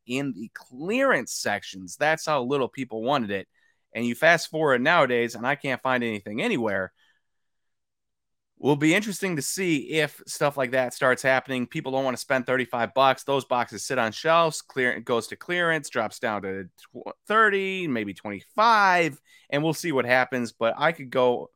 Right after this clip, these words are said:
for some clearance stuff getting put back onto shelves because it has been a very long time since I've seen some clearance packs, and I am a sucker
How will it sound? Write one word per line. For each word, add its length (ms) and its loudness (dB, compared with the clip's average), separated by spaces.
for 460 -2
some 200 -12
clearance 420 -6
stuff 320 -6
getting 200 -12
put 300 -8
back 260 -6
onto 240 -6
shelves 400 0
because 520 -8
it 160 0
has 120 -4
been 200 -4
a 80 -8
very 320 0
long 300 -4
time 260 -2
since 220 -14
I've 100 -8
seen 160 -10
some 160 -12
clearance 320 -4
packs, 340 -4
and 200 -16
I 160 -4
am 240 -8
a 80 -8
sucker 500 -8